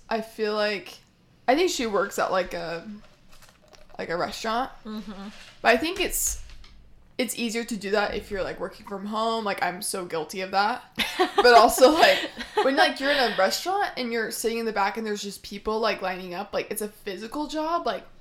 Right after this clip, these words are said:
Speaker 1: that's a totally different
Speaker 2: Oh,
Speaker 1: level.
Speaker 2: that's so frustrating.
Speaker 1: That's so frustrating 'cause it's just, like, physically draining to
Speaker 2: Yeah.
Speaker 1: just be the only one working. I remember when I worked at Little Caesars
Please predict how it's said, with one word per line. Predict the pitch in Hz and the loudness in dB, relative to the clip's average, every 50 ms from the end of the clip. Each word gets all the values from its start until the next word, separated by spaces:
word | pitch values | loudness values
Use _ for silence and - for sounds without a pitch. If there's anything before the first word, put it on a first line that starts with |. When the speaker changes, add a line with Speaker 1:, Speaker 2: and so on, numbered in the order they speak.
| - - - | -20 -10 -2
Speaker 1:
that's | - 427 - 440 | 0 0 2 0
a | 339 | -2
totally | - - 262 269 254 240 | -2 -2 0 2 2 2
different | 202 196 202 - 185 180 262 | 2 0 -4 -4 -6 -4 0
Speaker 2:
Oh, | |
Speaker 1:
level. | 226 214 208 202 196 196 196 | 0 0 2 2 0 0 2
Speaker 2:
that's | 202 214 233 - - | 4 2 2 2 -4
so | - - 226 208 | -4 -4 -4 -4
frustrating. | - - 196 196 - - 208 202 208 214 220 | -2 -6 -6 -6 -4 -6 -6 -6 -4 0 2
Speaker 1:
That's | 226 220 175 147 - | 2 2 2 0 -2
so | - - 269 262 240 233 | -2 2 2 4 4 2
frustrating | 240 - 160 - - - 185 131 202 | 2 -2 -4 -4 -4 -8 -8 -8 -8
'cause | - 226 | -6 -4
it's | 190 - - | -4 -4 -4
just, | 214 214 - - | -6 -4 -4 -4
like, | 196 - - - - - - - - - - | -4 -4 -6 -10 -18 -20 -20 -20 -20 -20 -14
physically | - - 220 214 226 226 226 214 196 | -4 -2 -2 0 0 -2 -2 -2 -4
draining | 175 - - 165 160 185 185 120 92 98 190 202 202 214 | -4 -4 -8 -8 -6 -6 -6 -8 -10 -10 -12 -14 -14 -10
to | |
Speaker 2:
Yeah. | 208 202 196 196 | -6 -6 -4 -2
Speaker 1:
just | 190 175 - 202 202 - - - - - - - - _ _ _ _ _ _ _ - - _ - | -2 -2 -2 -2 -6 -6 -8 -10 -12 -14 -18 -20 -20 _ _ _ _ _ _ _ -20 -20 _ -8
be | 220 220 | -2 0
the | 220 202 | 0 2
only | - 190 202 208 196 | 2 0 -2 -2 -2
one | 190 170 160 165 | -4 -4 -6 -4
working. | 170 185 - - 190 | -6 -6 -6 -6 -8
I | 180 | -6
remember | 175 180 202 202 190 175 - - - - - - - _ _ _ - - - - - - - - - | -6 -6 -4 -4 -4 -4 -4 -8 -10 -18 -20 -20 -20 _ _ _ -20 -20 -20 -20 -20 -20 -20 -18 -12
when | 214 220 | -8 -4
I | 202 190 | -4 -2
worked | 185 180 - 208 | -2 -4 -6 -6
at | 165 160 | -8 -6
Little | 190 190 190 196 | -6 -6 -6 -6
Caesars | - - 170 180 190 208 214 220 285 285 - - - - | -8 -10 -10 -8 -6 -6 -4 -4 -6 -6 -6 -8 -10 -10